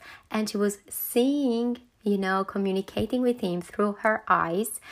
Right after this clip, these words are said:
And at the end, she just touched his hand. And that's very beautiful because we are in that moment, as I mentioned before, that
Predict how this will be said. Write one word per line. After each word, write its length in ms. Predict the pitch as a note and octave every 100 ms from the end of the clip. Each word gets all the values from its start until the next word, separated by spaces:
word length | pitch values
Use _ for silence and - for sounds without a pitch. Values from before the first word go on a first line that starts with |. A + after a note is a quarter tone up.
| - - -
And 160 | G#3 G#3
at 120 | B3 C4
the 120 | -
end, 360 | G#3 G3 G3+
she 180 | G3+ -
just 380 | F#3 F#3+ F#2+ - -
touched 400 | G2 F#2 - -
his 200 | - -
hand. 440 | - - - - - - -
And 120 | A3
that's 240 | C4 C4 G#3
very 460 | F#3 - F#3+ G3
beautiful 520 | F#3+ F#3 E3+ F3 -
because 460 | F#3+ F3+ G3+ G3 -
we 120 | G3
are 300 | F#3 F3+ F#3 -
in 220 | F#3 F3+
that 280 | G#3+ B3 -
moment, 380 | A3 A3 G#3 G3
as 100 | F#3
I 80 |
mentioned 300 | F3+ F#3+ -
before, 400 | F#3 E3+ F#3 F3+ - - -
that 400 | F3+ F#3+ F#3 F3+